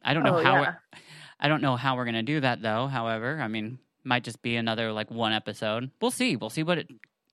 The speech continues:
Speaker 1: what it looks like when it comes out. We'll figure it out then. So
Speaker 2: Yeah. I mean, I don't know if we've di-, like, fully discussed what we're doing next, but we can do it
Speaker 1: we figure it out as we
Speaker 2: right
Speaker 1: go,
Speaker 2: after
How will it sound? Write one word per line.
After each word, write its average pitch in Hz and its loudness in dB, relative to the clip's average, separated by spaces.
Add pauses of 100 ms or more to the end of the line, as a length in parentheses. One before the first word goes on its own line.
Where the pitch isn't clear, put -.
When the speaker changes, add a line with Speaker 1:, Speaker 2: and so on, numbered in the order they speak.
(140)
Speaker 1:
what 131 -2
it 143 -2
looks 127 -2
like 131 -4
when 110 -4
it 107 -8
comes 113 -6
out. 117 -4 (100)
We'll 160 -6 (460)
figure 165 -4
it 156 0
out 156 -2
then. 156 -6 (420)
So 104 -4
Speaker 2:
Yeah. 208 0 (140)
I 208 4
mean, 202 0 (420)
I 185 6
don't 175 0
know 180 4
if - -6
we've 196 4
di-, 185 2 (100)
like, 185 2
fully 269 6
discussed 196 2
what 190 0
we're 202 2
doing 202 2
next, 254 0
but 208 6
we 208 0
can 220 -2
do 247 6
it 233 4 (920)
Speaker 1:
we 196 0
figure 202 0
it 147 4
out 160 4
as 131 -6
we 269 -2
Speaker 2:
right 359 8
Speaker 1:
go, 381 6
Speaker 2:
after 370 4